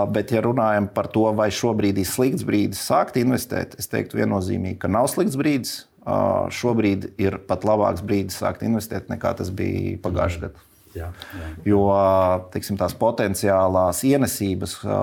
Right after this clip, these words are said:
Speaker 1: ko tu vari iegūt, ā, iegādājoties gan akcijas, gan, ā, gan, gan obligācijas, šobrīd ir daudz, daudz lielāks, nekā tas bija gadu,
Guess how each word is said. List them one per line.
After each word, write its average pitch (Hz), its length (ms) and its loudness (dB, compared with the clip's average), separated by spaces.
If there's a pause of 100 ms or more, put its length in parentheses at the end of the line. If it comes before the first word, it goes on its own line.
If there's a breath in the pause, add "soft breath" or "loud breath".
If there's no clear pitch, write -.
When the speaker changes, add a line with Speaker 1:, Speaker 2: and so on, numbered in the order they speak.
(260)
Speaker 1:
ko 104 180 -6
tu 101 160 -8
vari 101 320 0
iegūt, 156 480 0
ā, 101 120 0
iegādājoties 101 840 -4
gan 95 180 -2
akcijas, 104 680 -2 (120)
gan, 92 300 -4
ā, 95 140 -2 (240)
gan, 95 260 -4
gan 98 240 0
obligācijas, 95 640 -2
šobrīd 95 480 -8
ir 92 160 -6
daudz, 98 460 2
daudz 95 260 0
lielāks, - 400 -6
nekā - 220 -12
tas - 180 -14
bija - 240 -10
gadu, 107 380 -2